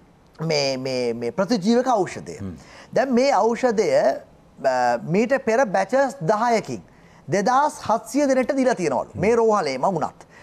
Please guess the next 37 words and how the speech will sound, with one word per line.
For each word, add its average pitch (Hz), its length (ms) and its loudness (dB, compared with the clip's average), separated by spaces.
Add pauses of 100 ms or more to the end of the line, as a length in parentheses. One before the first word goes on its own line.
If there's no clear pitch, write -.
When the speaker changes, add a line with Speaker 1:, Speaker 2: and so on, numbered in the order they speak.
(180)
Speaker 1:
එතකොට 220 220 0
දෙදාස් 247 440 2
හයසිය 247 380 0
අනූ 240 240 2
නවයකට 254 400 2
ප්‍රශ්නයක් 233 460 -2
නොවුණු 254 440 2
එක 139 220 -4 (580)
මේ 226 280 2 (160)
ඇයට 240 240 2
තමයි 254 240 2
ප්‍රශ්නයක් 247 460 -2
වුණේ. 202 200 0
මං 151 60 -2
Speaker 2:
ඇයි 185 120 -2
Speaker 1:
කියන්නේ - 200 0
Speaker 2:
ඊට 143 100 2
Speaker 1:
මේ 147 100 2
Speaker 2:
පස්සේ 117 100 -8
දැන් 123 300 0
තව 123 200 0
දෙන්නෙක්? 151 320 0
Speaker 1:
නෑ, 185 220 -2
ඒ 208 140 2
දැන්නේ. 262 380 0 (140)
Speaker 2:
ඔව්. 123 80 2
Speaker 1:
දැන්, 196 180 0
දැන් 233 140 0
ඊට 220 120 0
පස්සේ 233 220 0
ඒ 233 40 2
බැච් 226 220 0
එකේ 262 200 2
ඒ, 233 100 6 (100)
ඒක 233 160 -2
තහන 240 280 0
නැවතුවා. 233 400 0